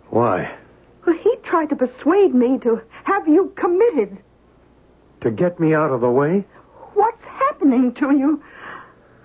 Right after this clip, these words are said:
Speaker 1: I don't, I don't know. I, I, I can't tell. I, I lose control of myself.
Speaker 2: Well, you and Tip are involved in something illegal, aren't you?
Speaker 1: Oh,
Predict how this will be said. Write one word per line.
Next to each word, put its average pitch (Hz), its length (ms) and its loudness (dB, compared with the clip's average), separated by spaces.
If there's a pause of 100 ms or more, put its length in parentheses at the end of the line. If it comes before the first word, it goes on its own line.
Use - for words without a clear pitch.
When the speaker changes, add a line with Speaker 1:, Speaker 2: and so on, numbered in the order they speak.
(800)
Speaker 1:
I 185 100 0
don't, - 260 -6
I 151 220 -4
don't 156 260 -2
know. 101 400 -6
I, - 1400 -14
I, 139 60 -2 (200)
I 120 100 -2
can't 175 340 -2
tell. 147 320 0
I, 123 120 -2 (120)
I - 120 -2
lose 175 360 0
control 180 480 -2
of 95 60 -8
myself. - 540 -10
Speaker 2:
Well, 285 160 4
you 381 320 2
and 294 200 2
Tip 339 240 -4
are 269 140 0
involved 233 680 0
in 226 180 0 (280)
something 294 440 2 (600)
illegal, 320 540 2
aren't 240 300 -2
you? 220 60 0
Speaker 1:
Oh, - 120 -6